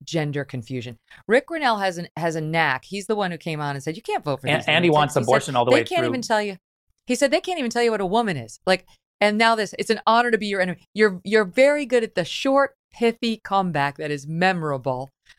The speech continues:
Speaker 1: One of your many talents. Um, we'll talk more about Scott Wiener tomorrow when Carrie and Britt come back on the show. They live in California too,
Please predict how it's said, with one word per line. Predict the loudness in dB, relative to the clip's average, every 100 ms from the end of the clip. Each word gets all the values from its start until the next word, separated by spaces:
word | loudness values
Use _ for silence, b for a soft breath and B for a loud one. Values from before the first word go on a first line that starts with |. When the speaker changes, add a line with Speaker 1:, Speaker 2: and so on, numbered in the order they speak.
| _
Speaker 1:
One | -6
of | -4
your | -2
many | -4 -4
talents. | -4 -4 -4 -10 -18 _
Um, | -2 -2 -2
we'll | -4 -2
talk | -2 0
more | -2
about | -2 -2
Scott | -2 -4
Wiener | -2 -6 -8
tomorrow | -8 -4 -2 -2
when | -4 -10
Carrie | -6 -6 -6
and | -6
Britt | -8 -8
come | -8
back | -6 -6
on | -8
the |
show. | -8 -6 -6
They | -6
live | -6
in | -8
California | -6 -6 -6 -10 -12
too, | -8 -6 -6